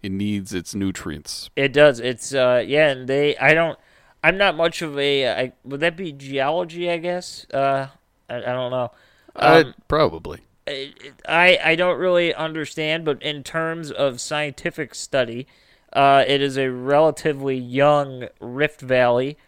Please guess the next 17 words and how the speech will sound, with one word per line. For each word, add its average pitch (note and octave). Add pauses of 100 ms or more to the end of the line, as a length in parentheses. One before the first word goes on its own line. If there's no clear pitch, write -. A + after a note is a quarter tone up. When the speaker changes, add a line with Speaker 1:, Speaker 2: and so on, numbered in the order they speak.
(420)
Speaker 2:
and, C3
uh, B2
they B2+
see C#3
plenty, F3 (120)
plenty, F3+
plenty, D3+
plenty B2+
of B2
seismic C3+ (100)
activity. - (680)
Um, C#3+ (220)
interestingly F#3
enough, D3
it, C#3+
this D#3+
was D3